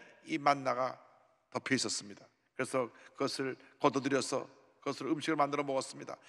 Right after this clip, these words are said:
사십 년 동안 저들이 일주일에 여섯 동안 만나가 내려서 그 만나를 걷어들여서 한 번도 배고픔 없이 삼 년을 잘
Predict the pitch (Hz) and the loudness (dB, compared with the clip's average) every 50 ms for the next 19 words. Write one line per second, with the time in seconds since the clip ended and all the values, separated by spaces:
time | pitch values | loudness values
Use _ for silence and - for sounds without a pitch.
0 | - - - - - - - - - 208 - 220 240 240 233 226 226 214 214 220 | -20 -20 -10 -4 -2 -2 0 0 -2 -2 -2 2 4 4 4 4 4 8 8 8
1 | 190 151 - - - 185 190 180 233 240 214 165 - - - - - - - - | 8 8 2 0 2 2 2 4 2 4 2 2 0 -2 -8 -20 -20 -20 -20 -20
2 | _ _ _ _ _ _ _ _ _ - - - - - - 202 196 - - 220 | _ _ _ _ _ _ _ _ _ -8 -8 -8 -10 0 0 0 2 6 8 10
3 | 214 196 160 175 185 226 220 - - 214 202 190 165 131 - - - - - - | 10 12 12 12 12 12 8 8 10 8 8 8 8 6 -2 -14 -16 -18 -4 0
4 | - 151 165 170 170 170 165 156 147 139 127 - 135 110 - - - - - _ | 0 4 6 6 8 8 6 6 4 2 0 0 -2 -4 -6 -10 -18 -20 -20 _
5 | _ _ _ _ _ _ _ _ _ _ _ _ - 143 139 131 131 127 120 120 | _ _ _ _ _ _ _ _ _ _ _ _ -2 0 2 2 2 2 0 -2
6 | 113 107 - - 113 - 117 107 104 110 - - - 110 95 95 - _ _ _ | -4 -6 -6 -8 -8 -6 -4 -4 -4 -4 -6 -8 -8 -8 -10 -12 -14 _ _ _
7 | _ _ _ _ _ _ _ _ _ _ _ _ _ _ _ _ _ _ _ _ | _ _ _ _ _ _ _ _ _ _ _ _ _ _ _ _ _ _ _ _
8 | _ _ _ - - 180 180 175 175 165 156 165 - - - - - _ _ _ | _ _ _ -8 -8 -2 0 0 0 0 -2 -6 -6 -6 -10 -18 -20 _ _ _
9 | _ _ _ _ _ _ _ _ _ _ _ _ _ _ _ _ _ _ _ _ | _ _ _ _ _ _ _ _ _ _ _ _ _ _ _ _ _ _ _ _
10 | - 151 160 160 135 143 151 160 143 135 113 - - - - - - - _ _ | 6 6 6 6 2 -2 -4 -4 -4 -4 -2 -4 -6 -6 -8 -10 -14 -20 _ _
11 | _ _ _ _ _ _ _ _ - - - 143 131 139 135 123 120 110 104 - | _ _ _ _ _ _ _ _ -12 -8 -8 -6 -6 -6 -4 -4 -6 -6 -8 -12
12 | - _ _ _ _ _ _ - - - - 156 160 151 | -18 _ _ _ _ _ _ -4 0 2 2 2 0 -2